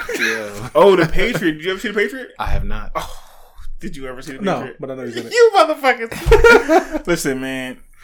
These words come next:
Speaker 3: I don't give a fuck about Mel Gibson, you know what I mean? That's Riggs all day for, for, forever. But The Patriot? And I, white people have a tendency to whitewash history.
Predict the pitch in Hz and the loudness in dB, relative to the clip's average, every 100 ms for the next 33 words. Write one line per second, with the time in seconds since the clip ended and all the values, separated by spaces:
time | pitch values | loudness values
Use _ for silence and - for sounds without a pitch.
0 | - _ - 233 254 175 135 120 - 113 | -20 _ 2 4 4 4 0 -2 -4 -4
1 | 110 104 104 98 98 98 - 107 113 113 | -4 -6 -6 -8 -10 -14 -14 -12 -8 -8
2 | 113 113 113 95 127 151 127 139 143 135 | -6 -6 -6 -6 -4 -4 -2 0 0 -2
3 | - - _ _ _ - 135 135 120 123 | -10 -16 _ _ _ -2 0 0 -2 -2
4 | 120 113 117 143 _ _ _ _ _ _ | -2 -4 -8 -14 _ _ _ _ _ _
5 | _ _ - 117 - 120 _ - 104 127 | _ _ -10 -10 -10 -16 _ -8 -6 -8
6 | 87 - - _ _ _ 123 127 123 113 | -10 -18 -20 _ _ _ -2 0 0 -2
7 | - _ _ _ _ _ _ - 117 113 | -8 _ _ _ _ _ _ -10 -4 0
8 | - 131 220 - 330 302 240 - _ _ | 0 0 -2 0 0 0 -6 -16 _ _
9 | _ _ - 208 247 - _ _ _ _ | _ _ -6 -2 -2 -4 _ _ _ _
10 | _ _ _ _ _ _ _ _ _ _ | _ _ _ _ _ _ _ _ _ _
11 | _ _ _ _ _ _ _ _ - 165 | _ _ _ _ _ _ _ _ -6 -4
12 | 180 180 160 160 135 127 - 147 139 135 | -4 -6 -4 -2 -2 -4 -6 -8 -6 -6
13 | 127 113 104 90 123 131 120 117 - 123 | -4 -4 -6 -6 -6 -4 -4 -6 -8 -12
14 | - - - | -14 -20 -20